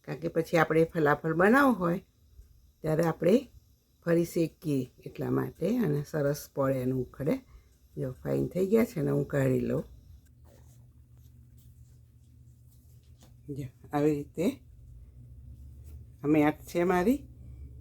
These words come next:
હમણાં જ મંગાવી મેં ઓનલાઈન. ફાઇન થાય છે, ચોંટે નહીં ને ઘડી ઘડી પેપર આપણે મૂકવાને કાઢવાને, એના કરતાં ફાઇન છે આ મેટ.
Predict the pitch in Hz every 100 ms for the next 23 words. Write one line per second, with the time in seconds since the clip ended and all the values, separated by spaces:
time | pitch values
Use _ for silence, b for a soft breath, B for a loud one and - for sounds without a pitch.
0 | - - - 160 156 156 156 - - 151
1 | 143 151 156 170 175 247 - - - -
2 | - - - 180 185 190 226 302 - -
3 | - - - - - - - - - -
4 | - - 160 156 147 151 135 135 139 160
5 | 147 147 156 151 147 143 143 143 143 143
6 | 147 147 135 139 143 131 131 143 139 131
7 | 143 143 143 143 135 123 131 135 156 -
8 | b b b b b - 151 151 - 139
9 | - 180 - - - 143 135 131 143 -
10 | 143 139 156 247